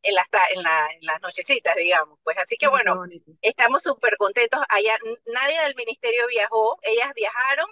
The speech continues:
Speaker 1: y allá las recibió nuestra embajada, que se han portado como unos reyes, las han recibido, las han llevado, las han
Speaker 2: Buenísimo.
Speaker 1: traído,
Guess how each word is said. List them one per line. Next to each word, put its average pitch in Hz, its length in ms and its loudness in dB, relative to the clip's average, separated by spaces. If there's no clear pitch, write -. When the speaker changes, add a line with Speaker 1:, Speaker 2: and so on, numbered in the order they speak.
Speaker 1:
y 220 100 -2
allá 196 220 -2
las 226 160 -2
recibió 196 720 -2
nuestra 226 340 0
embajada, 226 800 0
que 202 240 -4
se 196 140 -4
han 202 120 -4
portado 233 640 0
como 202 220 -4
unos 214 200 -4
reyes, 220 600 -4
las 185 180 -2
han 175 120 -4
recibido, 226 640 0
las 180 140 2
han 180 140 -2
llevado, 202 480 2
las 190 120 0
han 190 100 -4
Speaker 2:
Buenísimo. 170 60 -18
Speaker 1:
traído, 233 540 0